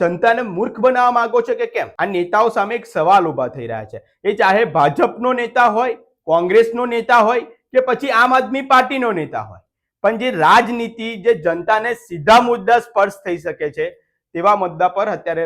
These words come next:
રાજનીતિ નથી જઈ રહી. જોવાનું રહ્યું કે આગામી દિવસની અંદર હવે ગોપાલ ઇટાલિયાને જૂતું મારનાર વ્યક્તિ એ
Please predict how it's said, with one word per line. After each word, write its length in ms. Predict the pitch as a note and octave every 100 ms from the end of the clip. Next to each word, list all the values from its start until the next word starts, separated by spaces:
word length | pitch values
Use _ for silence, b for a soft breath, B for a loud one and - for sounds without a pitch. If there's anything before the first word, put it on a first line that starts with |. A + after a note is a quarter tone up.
| D3+
રાજનીતિ 500 | C#3+ - F3 E3 E3+
નથી 320 | D3+ - G#3+ E3+
જઈ 120 | D#3 C3
રહી. 160 | C#3+ E3 _ _ _
જોવાનું 420 | C3+ F3 G3+ A3
રહ્યું 240 | G#3 A3 G#3+
કે 80 | F3+
આગામી 360 | E3 E3+ E3+ F3
દિવસની 400 | D#3 E3+ E3+ E3+
અંદર 180 | E3 F3 D#3+
હવે 180 | D#3 C3 A2 _ _ _ -
ગોપાલ 440 | D3 E3 A#3 A#3 A3
ઇટાલિયાને 420 | G3 F#3+ F#3+ F#3 F3
જૂતું 400 | E3 E3+ E3+ E3+ - D3+
મારનાર 300 | D3+ D#3+ E3+ D3+
વ્યક્તિ 320 | D3+ - F3+ F#3 _
એ 140 | D#3